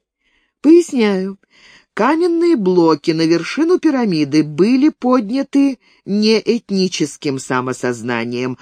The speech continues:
а мускульной силой египетских рабочих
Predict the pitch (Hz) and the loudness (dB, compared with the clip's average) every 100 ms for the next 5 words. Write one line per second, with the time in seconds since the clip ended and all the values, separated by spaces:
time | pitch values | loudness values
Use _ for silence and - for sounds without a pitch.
0 | - - 165 180 196 247 - - 254 233 | -18 -4 0 0 2 0 -2 -2 -2 0
1 | 233 220 - 185 202 214 175 180 147 165 | -4 -6 -4 -2 -2 -2 -4 -6 -6 -6
2 | 170 - 170 165 165 147 139 - 156 | -8 0 -2 0 -2 0 0 -2 -6